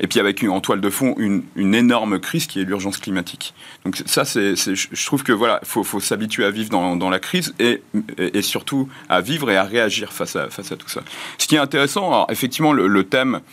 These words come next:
euh, est-ce que la créativité est vraiment un remède à la crise ? Moi, j'ai envie de dire que c'est pas un remède dans le sens médical du terme, surtout quand on voit, euh, la crise qui, qui, qui arrive. Là, ça va être une crise qui touche quand même, euh,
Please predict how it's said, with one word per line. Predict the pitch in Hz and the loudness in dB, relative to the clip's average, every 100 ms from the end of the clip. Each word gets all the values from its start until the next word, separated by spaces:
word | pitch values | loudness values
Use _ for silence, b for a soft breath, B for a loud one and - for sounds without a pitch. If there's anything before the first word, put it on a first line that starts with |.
| B B - | B B 2
euh, | 92 87 85 | 4 6 4
est-ce | 110 | 2
que | - | 2
la | 110 | 2
créativité | - 107 107 127 110 104 104 147 - | 2 -2 -2 -2 0 0 0 0 2
est | 98 | 2
vraiment | 98 107 123 - | 2 2 4 4
un | 98 | 2
remède | 95 113 117 123 107 | 2 2 2 2 2
à | |
la | 98 | 0
crise ? | 95 - - - B B B B - | -2 -8 -10 -14 B B B B 0
Moi, | 110 | 2
j'ai | 107 | 2
envie | 95 | 0
de | 92 | 0
dire | 117 | -2
que | - | 0
c'est | 110 | -2
pas | - | 2
un | 92 | 2
remède | 92 107 113 101 | 2 2 0 0
dans | 92 | -2
le | 90 | -2
sens | 98 90 - - _ _ _ _ - - | -4 -4 -4 -8 _ _ _ _ -10 2
médical | 104 90 - 85 | 2 2 0 0
du | 90 | 0
terme, | - 127 113 - B | 2 2 2 -2 B
surtout | - - 107 | -8 -6 -2
quand | 110 | 2
on | 95 | 2
voit, | 92 107 107 107 95 | 4 4 2 -2 -6
euh, | 85 | -2
la | 82 | -2
crise | - 107 - | -4 -4 -4
qui, | - 87 80 - | -4 -4 -4 -6
qui, | - | -10
qui | - 92 | -4 0
arrive. | 85 110 104 | 2 2 2
Là, | 87 | 0
ça | - | 0
va | 85 | -2
être | 85 | 0
une | 95 | 0
crise | - 143 139 | 0 2 0
qui | - | -2
touche | - 101 - - | -6 -2 0 0
quand | - | 0
même, | 98 113 | 2 0
euh, | 78 | -2